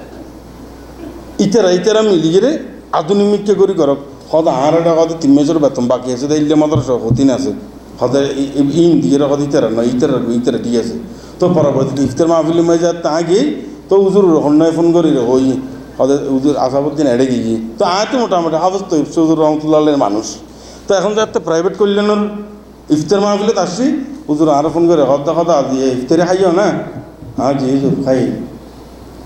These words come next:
"হদ এনে তো সুন্দর ইয়ে আর ইতারা দেখাই।" ইয়ে যাতে হই আমি করলো গাড়ি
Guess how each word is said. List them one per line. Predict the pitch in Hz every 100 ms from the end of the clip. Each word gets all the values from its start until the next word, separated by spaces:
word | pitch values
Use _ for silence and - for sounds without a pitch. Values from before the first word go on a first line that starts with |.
| - -
"হদ | 151
এনে | 156 151 160
তো |
সুন্দর | 165 175 165
ইয়ে | 170 143 131
আর | 127 143
ইতারা | 135 131 143
দেখাই।" | 131 127 123 104 - - - - - - - - - - - -
ইয়ে | 151 160
যাতে | 135 139 147
হই | 147 160 170
আমি | 156 131 135 131 135 -
করলো | 127 131 151
গাড়ি | 131 135